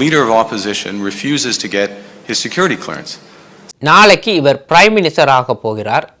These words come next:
Speaker 2: எதனால வந்து இவர் செக்யூரிட்டி கிளியரன்ஸை வந்து எடுக்காமல் இதுவரை இருக்கிறார்? இதுதான் வந்து ஒப்போசிஷன் பார்ட்டிக்கு இருக்கிற கேள்வி. இது இன்றைக்கு மக்களுக்குமே இருக்கு.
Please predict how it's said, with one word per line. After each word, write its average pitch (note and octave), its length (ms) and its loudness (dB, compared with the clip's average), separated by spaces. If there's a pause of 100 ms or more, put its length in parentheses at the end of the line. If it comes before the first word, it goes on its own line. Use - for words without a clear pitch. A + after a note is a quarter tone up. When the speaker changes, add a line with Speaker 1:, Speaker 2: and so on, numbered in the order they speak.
(240)
Speaker 2:
எதனால F3 580 0
வந்து A2+ 320 -6
இவர் C3 200 -2
செக்யூரிட்டி C3+ 640 -6
கிளியரன்ஸை A#2+ 460 -4
வந்து A2 440 -4 (420)
எடுக்காமல் C3+ 640 0
இதுவரை B2 540 -2
இருக்கிறார்? A#2 500 -8
இதுதான் C#3 420 -4
வந்து A#2+ 240 -6 (120)
ஒப்போசிஷன் C3 640 -4
பார்ட்டிக்கு A#2 460 -6
இருக்கிற B2 380 -6
கேள்வி. A2+ 340 -8
இது B2+ 140 -6
இன்றைக்கு A#2 280 -8 (160)
மக்களுக்குமே B2+ 880 -6
இருக்கு. A#2 540 -8